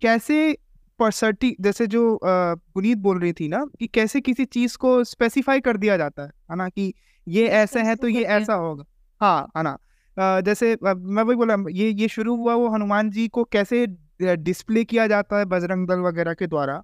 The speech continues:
Speaker 2: जी।
Speaker 1: you know, हमेशा रौद्र
Speaker 2: जी।
Speaker 1: रूप में। He, he is never like that, है ना? If you, if you are, अ, अ, अ, are, अ, you know, अगर आप पूजा करते हैं उनकी, अगर आप उनको अपना आराध्य मानते हैं, तो आप उनको हमेशा सौम्य सज्जन रूप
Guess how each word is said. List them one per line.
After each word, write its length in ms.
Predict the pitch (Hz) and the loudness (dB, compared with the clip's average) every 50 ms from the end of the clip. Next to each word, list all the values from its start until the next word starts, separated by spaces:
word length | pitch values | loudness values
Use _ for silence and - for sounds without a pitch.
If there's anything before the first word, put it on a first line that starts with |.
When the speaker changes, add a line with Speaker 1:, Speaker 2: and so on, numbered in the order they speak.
| _ _ | _ _
Speaker 2:
जी। 220 | - - 254 254 | -8 -4 -4 -4
Speaker 1:
you 120 | 233 - 190 | -2 -2 0
know, 160 | 220 226 208 | 0 0 0
हमेशा 300 | 196 202 214 202 - 226 | 0 0 0 0 0 -2
रौद्र 400 | 202 170 175 185 202 202 180 196 | -2 0 2 2 2 2 0 -2
Speaker 2:
जी। 80 | 175 165 | -4 -4
Speaker 1:
रूप 100 | - - _ _ _ _ - 214 | -10 -12 _ _ _ _ -6 -2
में। 140 | 254 285 285 | 0 2 2
He, 80 | 240 | 4
he 100 | 277 311 | 2 2
is 120 | 269 247 269 | 2 2 0
never 160 | 262 269 262 | 2 2 2
like 240 | 247 226 196 185 170 | 2 2 0 0 -2
that, 180 | - 143 131 _ - - | -4 -6 -6 _ -10 -12
है 60 | 160 | -12
ना? 120 | 156 147 165 _ _ _ _ _ _ - | -12 -14 -20 _ _ _ _ _ _ -2
If 100 | 175 180 | -2 -2
you, 180 | - - 220 165 | 0 0 0 2
if 200 | 208 196 - - | 0 -2 0 0
you 140 | 220 226 240 233 - | 2 2 2 2 4
are, 240 | 196 214 220 226 226 | 4 4 4 4 2
अ, 500 | 220 - 196 214 214 214 220 220 220 214 - _ _ _ _ _ _ - - | 2 2 2 4 4 6 6 4 4 2 -2 _ _ _ _ _ _ -4 -2
अ, 480 | 175 175 175 170 170 165 165 160 151 - - | 0 2 2 2 2 2 2 0 -2 -4 -4
अ, 100 | 151 160 - _ _ _ - _ - 175 | -4 -4 -4 _ _ _ -20 _ -2 0
are, 180 | 185 190 190 | 0 2 2
अ, 400 | 202 202 - 185 185 180 180 175 | 0 0 0 0 0 0 0 -2
you 140 | 170 170 208 | -2 -2 -2
know, 140 | 247 269 233 - | -2 -2 -2 0
अगर 200 | 180 185 196 202 | -2 0 2 2
आप 200 | 214 214 - _ _ _ _ _ - | 0 0 -2 _ _ _ _ _ -8
पूजा 260 | - 196 190 226 226 | -6 -2 0 0 0
करते 320 | 214 - 202 185 180 - 196 | 0 0 -2 -4 -2 -2 -2
हैं 60 | 185 | 0
उनकी, 300 | 180 170 160 - 175 175 | 0 -2 -4 -4 -4 -2
अगर 160 | 170 165 170 | -2 0 -2
आप 100 | 170 170 - | -2 -4 -6
उनको 160 | 175 170 180 | -8 -8 -6
अपना 160 | 180 185 180 | -4 0 0
आराध्य 300 | 170 165 170 180 170 190 | 2 2 2 0 0 0
मानते 300 | 185 185 180 175 175 - | -2 -2 -2 -4 -2 -2
हैं, 80 | 226 220 | -2 0
तो 60 | 247 | 0
आप 100 | 240 240 - | 0 -2 -2
उनको 180 | 247 247 233 254 | -6 -4 -2 0
हमेशा 260 | 254 254 240 285 269 | 0 0 2 0 -2
सौम्य 420 | 262 - 254 240 240 240 247 240 | 0 2 2 2 2 2 0 -2
सज्जन 460 | 220 - 233 220 196 190 233 233 233 | -2 0 -2 -2 2 2 2 2 2
रूप 180 | 208 220 226 | 0 -2 -4